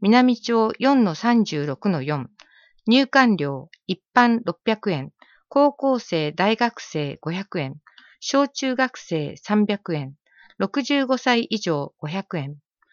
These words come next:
なお、学生は学生証、六十五歳以上の人は年齢のわかるものをご提示ください。詳細、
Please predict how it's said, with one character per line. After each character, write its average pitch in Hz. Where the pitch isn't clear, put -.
な 214
お、 175
学 196
生 269
は 254
学 196
生 233
証、 190
六 226
十 277
五 262
歳 254
以 240
上 226
の 180
人 165
は 151
年 226
齢 262
の 254
わ 233
か 269
る 262
も 208
の 151
を 131
ご 139
提 180
示 160
く -
だ 143
さ -
い。 123
詳 247
細、 208